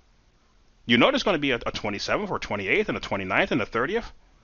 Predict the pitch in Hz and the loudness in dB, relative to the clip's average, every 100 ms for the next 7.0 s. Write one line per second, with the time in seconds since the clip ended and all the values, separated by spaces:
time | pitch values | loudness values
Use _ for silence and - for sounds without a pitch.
0 | - _ _ _ _ _ - 151 - - | -20 _ _ _ _ _ 2 4 6 4
1 | 127 - 120 - 320 311 330 330 320 359 | 2 2 2 2 2 2 4 4 6 6
2 | 370 359 180 - - 302 349 339 277 208 | 6 4 2 -4 -2 2 4 4 4 4
3 | - 311 359 - - - _ _ _ _ | 2 4 4 0 -20 -20 _ _ _ _
4 | _ _ - 302 339 349 349 320 226 247 | _ _ 2 4 4 4 6 6 6 2
5 | 269 285 262 220 214 233 196 160 139 120 | 0 0 2 0 2 0 0 0 -2 0
6 | 107 82 - 127 113 135 127 117 98 | -2 -4 -4 -6 0 0 2 0 -2